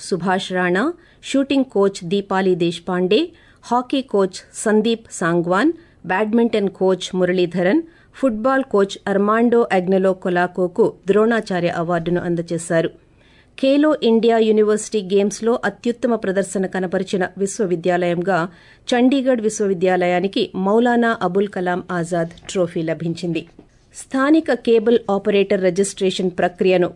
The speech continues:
క్రమబద్ధీకరించడంలో భాగంగా కేంద్ర సమాచార ప్రసార మంత్రిత్వ శాఖ పంతొమ్మిది వందల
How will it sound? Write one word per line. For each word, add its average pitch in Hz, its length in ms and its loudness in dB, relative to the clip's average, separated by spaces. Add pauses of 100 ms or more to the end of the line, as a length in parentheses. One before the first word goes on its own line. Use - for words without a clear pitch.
(160)
క్రమబద్ధీకరించడంలో 185 1120 0 (100)
భాగంగా 175 460 -2 (340)
కేంద్ర 208 300 2 (140)
సమాచార 240 460 -2
ప్రసార 190 400 -4
మంత్రిత్వ 175 480 -4 (120)
శాఖ 165 240 -6 (440)
పంతొమ్మిది 226 440 0
వందల 190 200 0